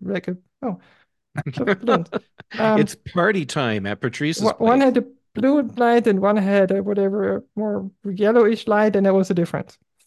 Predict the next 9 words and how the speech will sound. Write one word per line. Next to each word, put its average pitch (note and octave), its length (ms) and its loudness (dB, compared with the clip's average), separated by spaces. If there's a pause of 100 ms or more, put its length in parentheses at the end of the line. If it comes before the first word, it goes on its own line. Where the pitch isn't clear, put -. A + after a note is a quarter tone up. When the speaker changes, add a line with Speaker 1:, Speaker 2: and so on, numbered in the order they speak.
(120)
Speaker 1:
So, G3+ 360 0 (460)
like, G3 120 -4 (120)
there F#3+ 100 2
was F#3 160 0
a F3 40 0
fridge, E3 300 0
I D#3+ 60 -4
think. - 180 -14 (440)
So - 260 -10